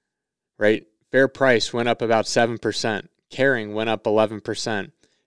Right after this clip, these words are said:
Fair treatment went up twenty percent. Perceived quality went up thirty percent, and perceived competency went up thirty-three percent.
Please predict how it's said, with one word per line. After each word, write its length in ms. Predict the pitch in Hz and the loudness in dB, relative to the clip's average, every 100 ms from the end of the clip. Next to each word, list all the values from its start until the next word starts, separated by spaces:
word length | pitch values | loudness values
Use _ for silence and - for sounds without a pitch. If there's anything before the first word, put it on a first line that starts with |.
| _ | _
Fair 180 | 123 120 | 0 0
treatment 640 | - - 170 - 110 - - | -2 -2 -2 -2 -6 -6 -6
went 180 | 117 | -4
up 140 | 110 - | -2 -4
twenty 260 | - 110 | -8 -8
percent. 540 | 101 - - 147 117 - _ _ _ _ _ | -10 -10 -6 -4 -4 -6 _ _ _ _ _
Perceived 480 | 120 - 143 135 - | -8 -2 0 0 -4
quality 540 | - 127 151 147 110 | 0 4 4 4 2
went 220 | 101 110 | 0 0
up 120 | 107 - | -2 -4
thirty 360 | - 113 117 | -4 0 0
percent, 600 | - 110 - 135 120 - _ _ | -4 -6 -4 -4 -4 -8 _ _
and 120 | 117 - | -14 -6
perceived 420 | 113 - 135 - | -4 0 -2 -2
competency 680 | - 127 127 120 107 - 110 | -4 -2 -2 -4 -6 -6 -6
went 200 | 104 104 | -4 -6
up 100 | - | -8
thirty-three 500 | - 110 110 117 107 | -6 -6 -6 -8 -10
percent. 580 | - - 101 104 190 | -10 -12 -12 -14 -18